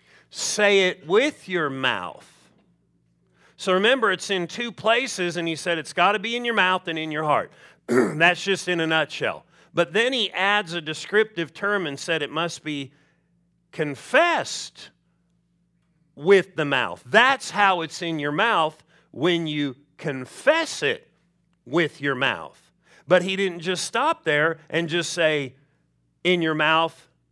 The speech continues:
you confess it, then heart." He added a descriptive term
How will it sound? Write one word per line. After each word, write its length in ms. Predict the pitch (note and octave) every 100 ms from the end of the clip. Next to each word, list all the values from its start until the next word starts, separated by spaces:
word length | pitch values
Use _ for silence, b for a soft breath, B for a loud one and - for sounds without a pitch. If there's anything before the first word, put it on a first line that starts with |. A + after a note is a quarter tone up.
| _
you 140 | D3 D3
confess 580 | - C#3+ D#3 D#3 C#3+
it, 240 | D#3+ C#3+ B2
then 240 | D3+ C#3
heart." 500 | A#2+ G3+ B3+ G#3+ - b b b
He 280 | - G3 F3+
added 400 | E3+ F3 F3+ E3+
a 80 | D#3
descriptive 840 | C#3+ C#3+ - - F3+ F3+ D#3+ D#3+ -
term 420 | E3+ D#3+ D#3+